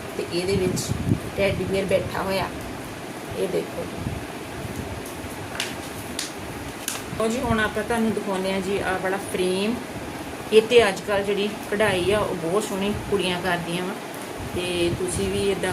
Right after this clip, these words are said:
ਕਰੋ। ਤੇ ਇਹਦੇ ਨਾਲ ਜਿਹੜੀ ਆਪਣੀ ਸੂਈ ਵਾਲੀ ਉਹ ਇਸ ਤਰ੍ਹਾਂ ਦੀ ਮਿਲਦੀ ਹੈ ਜੀ। ਹੁਣ ਇਹ ਤੁਸੀਂ ਮੰਗਵਾ ਵੀ ਸਕਦੇ ਆ ਤੇ ਮਤਲਬ ਦੁਕਾਨ ਤੋਂ ਵੀ ਲੈ ਸਕਦੇ ਆ। ਤੇ ਹੁਣ ਤੁਹਾਨੂੰ ਆਪਾਂ ਹੋਰ ਦਿਖਾਉਂਦੇ ਆ ਜੀ ਅਗਲੀ ਸ਼ਾਪਿੰਗ।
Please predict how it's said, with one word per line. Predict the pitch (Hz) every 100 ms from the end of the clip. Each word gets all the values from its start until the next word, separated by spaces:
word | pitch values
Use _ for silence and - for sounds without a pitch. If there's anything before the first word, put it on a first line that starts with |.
| -
ਕਰੋ। | 180 202 208
ਤੇ | -
ਇਹਦੇ | 180 202
ਨਾਲ | 202 180 165
ਜਿਹੜੀ | 180 180 185
ਆਪਣੀ | 180 - 180 185 185 - - - - - - - - - - - - -
ਸੂਈ | 214 196 202
ਵਾਲੀ | 196 196 220 -
ਉਹ | 202 -
ਇਸ | 170 170
ਤਰ੍ਹਾਂ | 185 185
ਦੀ | 180
ਮਿਲਦੀ | 185 180 180 202
ਹੈ | 196
ਜੀ। | 214
ਹੁਣ | 226 220 - - -
ਇਹ | 202
ਤੁਸੀਂ | 190 180 196 196 202
ਮੰਗਵਾ | 196 196 185 202 190 185
ਵੀ | 196
ਸਕਦੇ | 226 196 190 208
ਆ | 214 214 - - - - - 190
ਤੇ | 185 180 175 175
ਮਤਲਬ | 175 170 175 170
ਦੁਕਾਨ | 180 165 170
ਤੋਂ | 180
ਵੀ | 196
ਲੈ | 175 151
ਸਕਦੇ | - - - - -
ਆ। | - - - - - - - - - - - - - - -
ਤੇ | 185 175 185
ਹੁਣ | 196 180
ਤੁਹਾਨੂੰ | 214 202 202
ਆਪਾਂ | 180 - 208
ਹੋਰ | 175 170
ਦਿਖਾਉਂਦੇ | 190 208 202 196
ਆ | 202
ਜੀ | 196
ਅਗਲੀ | 196 196 208
ਸ਼ਾਪਿੰਗ। | 208 190 - 220 220